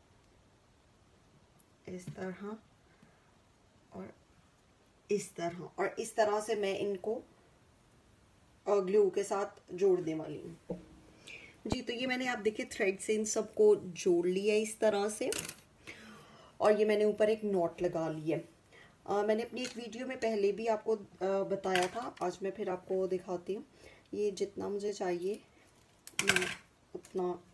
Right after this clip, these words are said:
उतार लेती हूँ। और ये एक thread के अंदर बहुत सी threads जुड़ी होती है, तो मैं इन सबको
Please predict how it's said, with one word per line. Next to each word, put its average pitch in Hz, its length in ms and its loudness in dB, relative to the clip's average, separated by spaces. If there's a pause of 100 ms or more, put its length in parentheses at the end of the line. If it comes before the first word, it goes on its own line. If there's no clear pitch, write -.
(140)
उतार 160 300 -6
लेती 180 240 -4
हूँ। 269 120 -10 (340)
और 214 180 6
ये 233 340 -4
एक 247 220 2
thread 262 240 -4
के 269 120 0
अंदर 262 240 0
बहुत 214 400 0
सी 233 120 -4
threads 202 380 -2
जुड़ी 180 220 4
होती 175 240 0
है, 175 60 4
तो 190 120 -2
मैं 214 220 0
इन 220 260 -2
सबको 214 500 -2